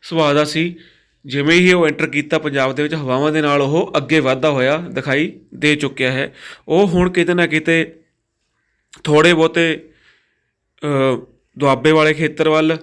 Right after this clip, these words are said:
ਅਤੇ ਥੋੜ੍ਹੇ ਬਹੁਤੇ ਮਾਲਵੇ ਦੇ ਖੇਤਰ ਦੇ ਉੱਪਰ ਥੋੜ੍ਹਾ ਬਹੁਤਾ ਅਸਰ ਉਹਦਾ ਸਵੇਰ ਵੇਲੇ ਵੀ ਦਿਖਾਈ ਦੇ ਰਿਹਾ ਹੈ। ਤਾਜ਼ਾ ਸੈਟੇਲਾਈਟ ਇਮੇਜ ਦੀ ਗੱਲ ਕਰੀਏ ਤਾਂ ਇਹ ਸ਼-, ਅੱਜ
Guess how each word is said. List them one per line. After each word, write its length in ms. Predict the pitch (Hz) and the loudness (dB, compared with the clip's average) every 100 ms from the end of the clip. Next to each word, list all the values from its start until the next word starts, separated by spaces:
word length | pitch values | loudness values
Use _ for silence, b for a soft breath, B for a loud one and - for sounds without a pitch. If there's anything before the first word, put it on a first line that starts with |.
| - _ _ _ _ _ _ - | -14 _ _ _ _ _ _ -18
ਅਤੇ 440 | - 156 143 - _ _ b b - | -2 -2 -2 -6 _ _ b b -6
ਥੋੜ੍ਹੇ 240 | 170 190 | 0 2
ਬਹੁਤੇ 240 | 190 185 196 | 2 2 0
ਮਾਲਵੇ 440 | 160 143 143 151 | 2 2 2 2
ਦੇ 100 | 160 | 0
ਖੇਤਰ 300 | 156 147 147 | 0 -2 -2
ਦੇ 120 | 135 | -2
ਉੱਪਰ 240 | 139 139 151 | -2 -4 -6
ਥੋੜ੍ਹਾ 260 | 160 160 | -2 0
ਬਹੁਤਾ 300 | 156 156 156 | 0 2 0
ਅਸਰ 180 | 139 151 | -2 -6
ਉਹਦਾ 140 | 135 | -6
ਸਵੇਰ 320 | 185 147 143 135 | -6 -2 0 2
ਵੇਲੇ 180 | 139 | 0
ਵੀ 100 | 147 | 0
ਦਿਖਾਈ 280 | 170 139 135 | -2 0 0
ਦੇ 140 | 131 113 | 0 -2
ਰਿਹਾ 160 | 107 | -4
ਹੈ। 200 | 113 82 - B B B _ | -6 -12 -16 B B B _
ਤਾਜ਼ਾ 280 | 131 135 175 | -2 2 2
ਸੈਟੇਲਾਈਟ 420 | 175 151 156 160 | 2 0 2 2
ਇਮੇਜ 200 | 160 160 | 2 2
ਦੀ 160 | 156 151 | 2 2
ਗੱਲ 160 | 147 | 2
ਕਰੀਏ 280 | 151 147 151 | 0 0 0
ਤਾਂ 120 | 160 | 0
ਇਹ 60 | 165 | -2
ਸ਼-, 340 | - - - - | -2 -4 -4 -2
ਅੱਜ 180 | 131 131 | -4 -2